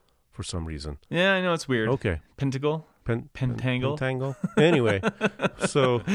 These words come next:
Speaker 2: Anyway, there's a five-pointed star on the wall to, like, ward off evil spirits or something. And they, they, they offend them and they go off. And then, of course, they get attacked right away because they don't listen and they go off into the moors. Do you know what moors are?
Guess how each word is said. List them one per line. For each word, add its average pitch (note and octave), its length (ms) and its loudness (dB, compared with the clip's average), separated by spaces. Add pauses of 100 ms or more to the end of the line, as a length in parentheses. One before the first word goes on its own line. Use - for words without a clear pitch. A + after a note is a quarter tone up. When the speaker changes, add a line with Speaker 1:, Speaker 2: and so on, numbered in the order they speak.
(220)
Speaker 2:
Anyway, E3 380 6 (220)
there's F3 160 2
a F#3+ 60 4
five-pointed F#3 500 2
star D#3 340 4
on F3 60 2
the D#3 80 2
wall C#3 260 4
to, C3+ 140 -2
like, A#2+ 140 2 (180)
ward B2+ 200 6
off A#2 200 4
evil A#2+ 260 -2
spirits G2+ 480 -2
or A2 60 -4
something. F#2+ 400 -6 (960)
And G#2+ 500 0 (500)
they, C3 220 2
they, C3 240 2
they - 240 0
offend A2+ 340 2
them A2 140 2
and G#2 80 0
they G#2+ 60 0
go A2 200 2
off. G2 380 0
And G#2 180 -2
then, G#2 120 -2
of G2+ 80 -10
course, F#2+ 320 -2
they A#2+ 80 -2
get F3+ 100 4
attacked A3+ 340 0
right A#3+ 140 4
away G3+ 240 2
because G3 300 -2
they F#3+ 60 2
don't G3 120 -2
listen G3+ 320 0
and F#3+ 80 -2
they D3+ 140 2
go E3+ 520 -2
off D3 240 0
into F#3 140 0
the F#3+ 120 0
moors. D#3+ 520 2
Do C#3 80 -4 (100)
you E3+ 120 0
know A3+ 80 4
what F#3 80 0
moors F3 320 -2
are? G#3+ 260 -2